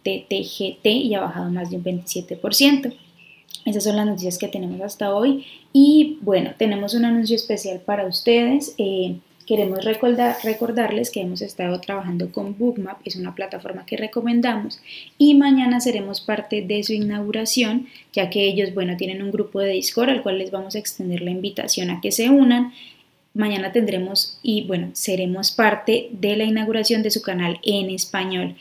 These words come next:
Eso será a través de un streaming en YouTube, así que hoy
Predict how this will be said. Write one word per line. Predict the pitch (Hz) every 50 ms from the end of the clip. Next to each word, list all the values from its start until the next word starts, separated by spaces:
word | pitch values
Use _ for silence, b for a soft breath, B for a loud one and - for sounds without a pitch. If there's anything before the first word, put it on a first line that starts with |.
| B B B B
Eso | B 214 196 214 208
será | 208 226 208 185
a | 180
través | 190 190 196 196 190
de | 208
un | 202 202
streaming | 196 - - 208 202 196 196 196 196 196
en | 196 180
YouTube, | 180 175 233 269 294
así | 320 254 208 196
que | - - 196 - -
hoy | 208 208 208 233 285 285 -